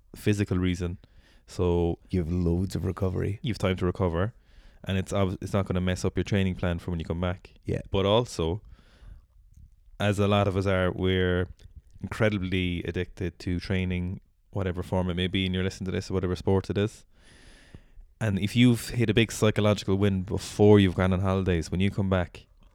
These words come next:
Speaker 1: or when you go on your holidays, you'll feel nice. You'll be watching that video.
Speaker 2: Yeah.
Speaker 1: You will be, you'll be like, "Yeah, it's great." Now when I come back, you'll be ready to go.
Speaker 2: Yeah, yeah, yeah.
Speaker 1: Whereas if you leave, say,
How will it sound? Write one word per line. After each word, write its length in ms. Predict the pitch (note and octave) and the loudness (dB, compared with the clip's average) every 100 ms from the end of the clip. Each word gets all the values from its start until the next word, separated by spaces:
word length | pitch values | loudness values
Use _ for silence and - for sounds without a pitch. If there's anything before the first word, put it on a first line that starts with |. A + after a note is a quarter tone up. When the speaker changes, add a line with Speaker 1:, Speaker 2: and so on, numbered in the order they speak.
| - - - _ - | -20 -20 -20 _ -4
Speaker 1:
or 100 | G2 | 0
when 140 | G#2 | 2
you 100 | G2+ | 2
go 220 | F2+ G#2 | 6 8
on 80 | G#2 | 8
your 100 | G2 | 4
holidays, 460 | G2+ F#2 F2+ E2 - | 2 0 0 -4 -4
you'll 180 | F#2 F2 | -4 -4
feel 180 | - F2+ | -2 -2
nice. 300 | F#2 F#2 - | -2 -2 -4
You'll 80 | |
be 40 | F2+ | 0
watching 260 | G2 G2 - | 2 0 -4
that 100 | F#2+ | -4
video. 360 | G2 F#2 F2 E2+ | 0 0 0 0
Speaker 2:
Yeah. 200 | C#2 - | -2 -2
Speaker 1:
You 120 | G2 | -2
will 140 | F#2+ F#2+ | 0 0
be, 120 | F#2 | 0
you'll 120 | F2 | -2
be 40 | E2 | -4
like, 120 | F2 | -8
"Yeah, 60 | - - | -10 -20
it's 100 | - - | -20 -20
great." 300 | - - - | -20 -20 -12
Now 100 | F2+ | -10
when 80 | |
I 40 | F#2 | -8
come 140 | G2 | -6
back, 200 | G2 F#2 | -4 -4
you'll 60 | G2+ | -4
be 100 | F#2+ | -2
ready 360 | F#2 F#2+ G2+ F#2 | 0 2 2 0
to 80 | F#2 | 2
go. 80 | F#2 | 4
Speaker 2:
Yeah, 340 | F2+ F2+ F2+ | 4 2 2
yeah, 220 | F2 F2+ | 0 0
yeah. 220 | F2 F2+ F2+ - - | -2 -4 -6 -10 0
Speaker 1:
Whereas 200 | A2 A2+ | 2 2
if 100 | A#2+ | 4
you 120 | C3+ | 6
leave, 300 | C3 A#2+ G#2+ | 8 6 2
say, 720 | - - G#2 G#2 G2+ G2 | -2 0 4 4 4 2